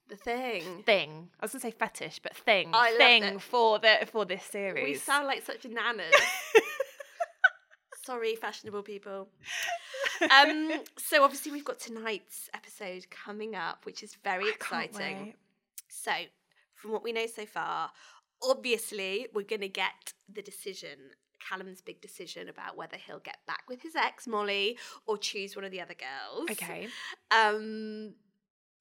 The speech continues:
Speaker 1: I'm not gonna say anything.
Speaker 2: Oh, these cliffhangers are too much to
Speaker 1: I
Speaker 2: take.
Speaker 1: know. I, I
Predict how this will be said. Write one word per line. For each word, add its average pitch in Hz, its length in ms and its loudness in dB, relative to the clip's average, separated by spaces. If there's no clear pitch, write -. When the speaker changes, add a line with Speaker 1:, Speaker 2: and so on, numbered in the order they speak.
Speaker 1:
I'm 302 60 -4
not - 100 -8
gonna 311 100 -8
say 254 180 -10
anything. 180 500 -12
Speaker 2:
Oh, 240 240 -8
these 330 240 2
cliffhangers 180 560 -4
are 160 40 -12
too 180 220 -10
much 170 220 -6
to 240 80 6
Speaker 1:
I 254 100 12
Speaker 2:
take. 202 240 6
Speaker 1:
know. 254 40 2
I, 262 120 2
I 285 200 4